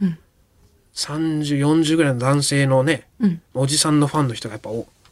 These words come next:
Speaker 2: 多かったですけど、
Speaker 1: うん。
Speaker 2: で、もう、結構みんな多分知り合いなんでしょうね、その、
Speaker 1: あー、
Speaker 2: そのファン同士で。
Speaker 1: ファン同士でも。
Speaker 2: もうい-、もう団結しまくってて、
Speaker 1: うん。
Speaker 2: も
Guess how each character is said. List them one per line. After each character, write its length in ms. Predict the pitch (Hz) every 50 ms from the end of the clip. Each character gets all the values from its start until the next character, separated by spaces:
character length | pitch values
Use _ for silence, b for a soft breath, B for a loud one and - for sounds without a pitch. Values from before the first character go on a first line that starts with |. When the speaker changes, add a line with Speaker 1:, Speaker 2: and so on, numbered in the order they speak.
| _ _ -
Speaker 2:
多 140 | 117 135 135
か 100 | - 113
っ 40 | -
た 100 | - 110
で 80 | -
す 60 | -
け 80 | - -
ど、 100 | 95 101
Speaker 1:
う 40 | 202
ん。 280 | 190 180 180 175 165 - b b b b b b b b b - 120
Speaker 2:
で、 140 | 117 120 123
も 380 | 127 131 135 135 135 131 131 139
う、 240 | 143 - - 151 139 165
結 100 | - 202
構 140 | - - 131
み 100 | 139 160
ん 40 | 170
な 100 | 151 135
多 260 | 135 - - - 190
分 120 | 147 131
知 160 | 120 - - 160
り 140 | 165 170
合 80 | 170 170
い 40 | 165
な 100 | 165 156
ん 60 | 135
で 60 | 104 -
し 100 | - -
ょ 40 |
う 20 | -
ね、 80 | - -
そ 140 | - - -
の、 60 | - _ _ _ _ _ _ _ _ _
Speaker 1:
あ 360 | - 214 214 202 196 190 190 185
ー、 40 |
Speaker 2:
そ 180 | 180 180 - 131
の 60 | 131
フ 60 | 127
ァ 80 | - 214
ン 20 |
同 0 |
士 120 | 196 196 190
で。 0 |
Speaker 1:
フ 0 |
ァ 0 |
ン 20 |
同 140 | 185 180 180
士 160 | 175 - 175
で 120 | 175 185 185
も。 300 | 185 185 185 180 175 - _ _ _ -
Speaker 2:
も 120 | - 135
う 40 | 160
い-、 160 | - 175 165 _ _ _ _ _ _ _ _ _ _ _ _ -
も 100 | 254 214
う 80 | 180 -
団 240 | - 170 202 208 202
結 240 | - 208 185 -
し 140 | 165 - -
ま 100 | 170 160
く 120 | - - 170
っ 20 |
て 140 | - - -
て、 280 | - - 64 - - -
Speaker 1:
う 60 | 196
ん。 20 | 185
Speaker 2:
も 60 | 165